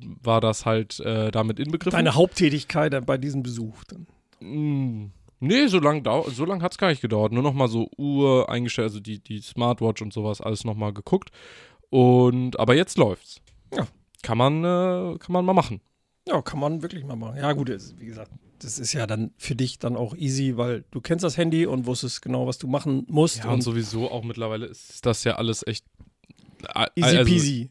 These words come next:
Speaker 1: ziemlich
Speaker 2: Am
Speaker 1: easy,
Speaker 2: besten
Speaker 1: ziemlich simpel.
Speaker 2: <clears throat> am, am einfachsten finde ich diese ganze Datenübertragung. Das finde ich, das hat sich so vereinfacht.
Speaker 1: Ja.
Speaker 2: Damals war das ja sozusagen
Speaker 1: Oh
Speaker 2: wie
Speaker 1: nein,
Speaker 2: neu-,
Speaker 1: ein neues
Speaker 2: wie ein,
Speaker 1: Handy.
Speaker 2: wie ein Neuanfang für alles.
Speaker 1: Ja, ja,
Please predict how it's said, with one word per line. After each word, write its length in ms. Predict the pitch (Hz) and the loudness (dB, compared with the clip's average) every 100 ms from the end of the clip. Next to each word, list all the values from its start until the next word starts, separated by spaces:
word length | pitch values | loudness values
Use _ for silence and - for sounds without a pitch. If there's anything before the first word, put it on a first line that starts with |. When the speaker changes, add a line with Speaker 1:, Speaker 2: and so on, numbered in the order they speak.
| _ | _
Speaker 1:
ziemlich 260 | 131 139 135 | -4 2 2
Speaker 2:
Am 60 | |
Speaker 1:
easy, 100 | 156 | 6
Speaker 2:
besten 340 | 214 208 254 254 | 6 4 0 0
Speaker 1:
ziemlich 320 | 233 135 113 | 2 2 2
simpel. 320 | 113 110 104 | -2 -2 0
Speaker 2:
<clears throat> 240 | 101 156 135 | 2 4 2
am, 300 | 143 139 135 | 0 -2 -4
am 260 | 147 135 127 | -2 -2 0
einfachsten 480 | 151 180 190 - 151 | 0 4 2 2 0
finde 240 | 180 156 | 2 2
ich 60 | 135 | 0
diese 240 | 143 135 | -2 0
ganze 260 | 139 127 127 | 0 0 0
Datenübertragung. 760 | 131 135 131 120 - 113 110 | 0 0 -2 -4 -4 -8 -4
Das 140 | 143 | -2
finde 240 | - 160 135 | 0 2 0
ich, 80 | 123 | -2
das 220 | - - | -6 -6
hat 80 | - | -4
sich 180 | 127 | -4
so 240 | 127 202 208 | 4 4 4
vereinfacht. 760 | - 160 131 160 - 110 123 - - - | 0 -4 -2 -4 -2 -4 -4 -12 -20 -2
Speaker 1:
Ja. 160 | 104 101 | 2 4
Speaker 2:
Damals 380 | 123 165 139 131 | 6 6 6 6
war 140 | 156 | 6
das 180 | 151 139 | 6 6
ja 100 | 135 | 4
sozusagen 600 | 143 - 131 147 143 143 | 4 2 2 4 4 6
Speaker 1:
Oh 80 | 143 | 8
Speaker 2:
wie 40 | |
Speaker 1:
nein, 300 | 131 143 143 | 8 6 4
Speaker 2:
neu-, 60 | 135 | 2
Speaker 1:
ein 120 | 131 | 4
neues 240 | 131 131 | 6 8
Speaker 2:
wie 20 | 170 | 8
ein, 60 | 143 | 6
Speaker 1:
Handy. 420 | 165 139 131 117 | 6 4 4 2
Speaker 2:
wie 180 | 170 202 | 2 6
ein 120 | 180 | 8
Neuanfang 720 | 170 202 196 151 147 165 147 | 10 8 8 4 2 0 0
für 200 | - 147 | 2 2
alles. 340 | 151 160 180 110 | 4 2 2 2
Speaker 1:
Ja, 260 | 107 107 | 2 4
ja, 180 | 107 | 2